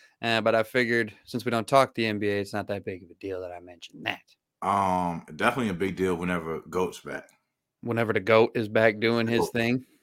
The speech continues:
Speaker 2: Yes.
Speaker 1: Bro. All I can think about is Lamar wanting to leave the Ravens. Kinda saw this coming.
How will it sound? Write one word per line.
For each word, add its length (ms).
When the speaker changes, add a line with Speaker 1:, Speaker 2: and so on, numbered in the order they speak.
Speaker 2:
Yes. 560
Speaker 1:
Bro. 640
All 160
I 80
can 120
think 240
about 300
is 160
Lamar 360
wanting 280
to 80
leave 240
the 100
Ravens. 460
Kinda 240
saw 240
this 180
coming. 360